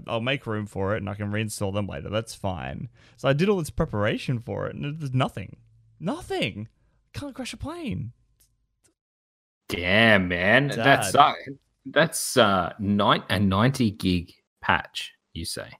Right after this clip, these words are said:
Speaker 1: Yeah, I have a feeling it was, like, re-downloading the game or something. Um,
Speaker 2: Oh,
Speaker 1: very akin
Speaker 2: okay,
Speaker 1: to the way
Speaker 2: yeah.
Speaker 1: Call of Duty works. It's,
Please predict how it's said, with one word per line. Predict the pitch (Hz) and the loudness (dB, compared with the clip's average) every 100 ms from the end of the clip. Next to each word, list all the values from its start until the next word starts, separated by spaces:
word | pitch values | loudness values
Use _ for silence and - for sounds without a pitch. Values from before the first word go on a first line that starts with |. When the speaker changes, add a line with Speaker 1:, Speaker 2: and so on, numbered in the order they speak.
| _ _ _ - | _ _ _ -10
Speaker 1:
Yeah, | 113 175 156 87 - | -2 2 2 -2 -4
I | 131 | -6
have | 147 | -6
a | 175 | -8
feeling | 151 143 135 120 | -6 -4 -4 -6
it | |
was, | 110 113 | -10 -8
like, | 104 104 _ _ _ _ _ | -8 -8 _ _ _ _ _
re-downloading | 92 101 107 104 95 95 92 92 92 92 92 | -12 -6 -4 -4 -6 -6 -6 -6 -6 -8 -10
the | |
game | 92 95 92 104 | -10 -10 -10 -10
or | |
something. | - 113 120 151 156 _ _ _ _ _ _ _ _ _ _ - | -10 -12 -10 -12 -16 _ _ _ _ _ _ _ _ _ _ -12
Um, | 101 95 92 92 95 - | -8 -6 -8 -10 -12 -12
Speaker 2:
Oh, | - - - 104 | -12 -12 -12 -6
Speaker 1:
very | 107 104 104 | -4 -2 -6
akin | - 113 | -8 -4
Speaker 2:
okay, | 104 92 | -2 -2
Speaker 1:
to | |
the | 98 | -2
way | 92 90 | -2 -4
Speaker 2:
yeah. | |
Speaker 1:
Call | - 120 | -6 -10
of | 101 95 | -10 -10
Duty | 101 98 | -8 -8
works. | 98 107 - | -6 -8 -10
It's, | 123 - | -20 -20